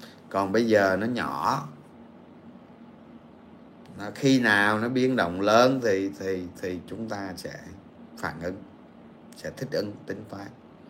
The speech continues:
Bây giờ nó nhỏ không sao, không vấn đề gì. Đó. Còn nói về vn index, tôi nói nhiều khi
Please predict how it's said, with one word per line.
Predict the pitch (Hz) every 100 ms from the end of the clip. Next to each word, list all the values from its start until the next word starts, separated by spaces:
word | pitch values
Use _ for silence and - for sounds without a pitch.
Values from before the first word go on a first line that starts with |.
| - - -
Bây | 95
giờ | 92
nó | 82
nhỏ | 95 98 69 71 87
không | 104 95
sao, | - 85 - - - - - -
không | - 92
vấn | 95 104
đề | 85 73 78
gì. | 73 - - - - - - - - - - - - - - - - _ - - - - - - - - - - - - - -
Đó. | 87 90 101 113 - - - - -
Còn | 104 101 101
nói | 110 131
về | 120 110 107
vn | 104 107
index, | 117 117 117 123 131 -
tôi | 120 120
nói | 113 113 123 123 - - -
nhiều | 107 104
khi | 90 120 120 123 123